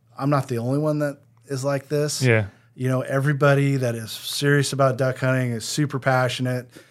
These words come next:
Speaker 1: and, um, and it's part of their life, you know, and, and, and I would bet you that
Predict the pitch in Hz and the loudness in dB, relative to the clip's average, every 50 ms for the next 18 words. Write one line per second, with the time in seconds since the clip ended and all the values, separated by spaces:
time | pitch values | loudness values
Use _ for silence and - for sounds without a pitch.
0 | _ _ _ _ _ - 117 113 113 113 110 110 104 107 110 110 107 107 107 104 | _ _ _ _ _ -10 -8 -6 -4 -4 -4 -6 -6 -6 -8 -6 -6 -6 -8 -8
1 | 104 101 - _ _ _ _ _ _ _ _ - 120 117 113 107 - - - 131 | -10 -12 -14 _ _ _ _ _ _ _ _ -10 -8 -8 -8 -10 -8 0 2 4
2 | 127 120 117 123 120 123 117 113 110 113 120 120 - - - - _ _ _ _ | 4 4 2 0 -2 -4 -4 -6 -8 -10 -12 -12 -14 -18 -20 -20 _ _ _ _
3 | - 120 _ _ _ 127 120 120 117 113 117 113 110 107 101 - 120 117 110 107 | -20 -20 _ _ _ -14 -12 -10 -8 -8 -8 -8 -8 -10 -12 -12 -10 -10 -10 -12
4 | - _ - 123 117 110 107 - - 127 139 143 151 139 120 139 135 131 - - | -14 _ -12 -10 -10 -10 -12 -10 -6 -2 -2 -2 -2 -2 0 0 0 0 -2 -2
5 | 135 127 120 120 117 117 107 | -2 -2 -2 -4 -6 -8 -10